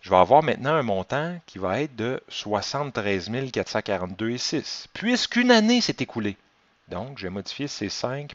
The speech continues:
pour E trente.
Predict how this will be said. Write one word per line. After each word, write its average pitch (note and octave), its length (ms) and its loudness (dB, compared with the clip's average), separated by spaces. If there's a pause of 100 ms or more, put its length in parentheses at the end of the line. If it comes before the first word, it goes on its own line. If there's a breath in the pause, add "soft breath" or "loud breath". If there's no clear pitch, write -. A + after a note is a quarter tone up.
pour B2+ 380 -2 (560 loud breath)
E G3 220 12 (340)
trente. B2+ 800 2